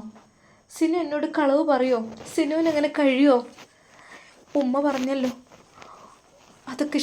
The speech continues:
ശരിയാണെന്നുള്ളത്. പക്ഷേ ഉമ്മ പറയുന്നതല്ല. ഉമ്മയെ ചിലപ്പോൾ പറ്റിക്കുവാൻ വേണ്ടിയിട്ട് ആർക്കറിയാം? പടച്ച റബ്ബിനറിയാം. അതോ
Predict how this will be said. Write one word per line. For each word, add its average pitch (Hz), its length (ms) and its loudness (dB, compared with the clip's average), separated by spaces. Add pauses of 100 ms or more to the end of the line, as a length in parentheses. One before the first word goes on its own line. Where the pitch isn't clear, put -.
ശരിയാണെന്നുള്ളത്. 269 800 0 (240)
പക്ഷേ 302 360 -2 (760)
ഉമ്മ 277 140 0 (140)
പറയുന്നതല്ല. 269 560 0 (280)
ഉമ്മയെ 247 360 -4
ചിലപ്പോൾ 277 300 0
പറ്റിക്കുവാൻ 277 600 2
വേണ്ടിയിട്ട് 285 400 2 (680)
ആർക്കറിയാം? 294 540 2 (280)
പടച്ച 311 260 -2 (140)
റബ്ബിനറിയാം. 247 580 0 (560)
അതോ 247 160 4